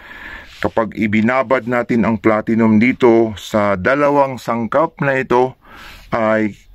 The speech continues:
magiging tubig. Lalong-lalo na kapag pinainitan mo pa ang pit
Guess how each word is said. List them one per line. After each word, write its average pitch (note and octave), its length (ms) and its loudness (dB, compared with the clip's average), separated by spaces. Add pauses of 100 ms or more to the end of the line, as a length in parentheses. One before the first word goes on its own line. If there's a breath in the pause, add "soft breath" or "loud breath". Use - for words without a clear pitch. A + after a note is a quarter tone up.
(500)
magiging G#2+ 880 2 (140)
tubig. F#2+ 400 4 (100)
Lalong-lalo C#3+ 540 2
na D3 100 0
kapag A#2+ 300 -2
pinainitan A#2+ 640 0
mo A2+ 140 0
pa G2 240 -2 (340 loud breath)
ang G#2+ 160 0
pit - 240 0